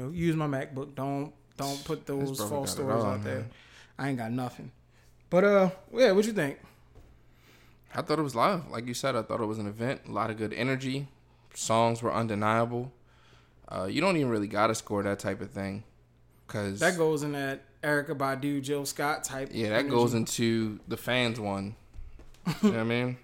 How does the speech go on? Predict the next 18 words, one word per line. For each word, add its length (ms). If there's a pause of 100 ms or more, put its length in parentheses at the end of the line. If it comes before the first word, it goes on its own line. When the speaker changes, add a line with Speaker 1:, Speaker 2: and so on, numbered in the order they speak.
(260)
Speaker 1:
<laughs> 260
Fans 380
one. 360
Speaker 2:
Yeah, 320
fans 380
one. 320 (680)
So 300
that 120
was 100
just 140
a 40
mo-, 220
hip 200
hop 200
one. 320 (460)
Speaker 1:
Snoop 420
left 220
some, 300